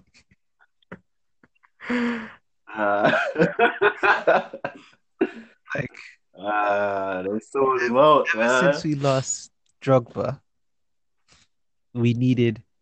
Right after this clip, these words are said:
Speaker 1: another Drogba,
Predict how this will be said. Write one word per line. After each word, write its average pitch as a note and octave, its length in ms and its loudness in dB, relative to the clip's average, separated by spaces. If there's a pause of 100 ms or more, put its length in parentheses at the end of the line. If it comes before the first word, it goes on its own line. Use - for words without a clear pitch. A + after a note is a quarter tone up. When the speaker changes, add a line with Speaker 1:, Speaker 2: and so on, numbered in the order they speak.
(1900)
Speaker 1:
another B2 400 0
Drogba, C3+ 640 0